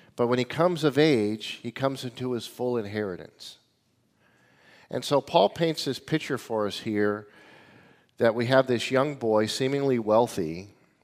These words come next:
and the young boy is the legal heir and the future master of this entire estate. But as long as he's a child,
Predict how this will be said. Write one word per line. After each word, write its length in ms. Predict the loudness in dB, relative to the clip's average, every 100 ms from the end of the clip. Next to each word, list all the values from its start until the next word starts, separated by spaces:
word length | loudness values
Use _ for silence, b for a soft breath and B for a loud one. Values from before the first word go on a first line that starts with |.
| _ _ b b b b b b
and 180 | -6 -2
the 60 | 0
young 260 | 2 2
boy 320 | 0 4 4 4
is 220 | 0 0
the 120 | -2
legal 460 | 2 2 4 2 2
heir 480 | 2 2 0 -4 -14 -20 -20 _ _ _ _ _ _ _
and 220 | -4 -2
the 60 | -2
future 440 | 0 -2 0 -2
master 540 | 0 2 2 0 -4 -4
of 80 | -4
this 220 | -8 -8
entire 600 | -10 -8 -2 0 0 -2
estate. 580 | -6 -8 -4 -4 -6 -16 _ -20 _ _ _ _ b b b b b b 0
But 160 | 2
as 160 | 2 4
long 260 | 4 4
as 120 | 0 -2
he's 180 | -2
a 80 | -4
child, 760 | -6 -6 0 2 2 0 -4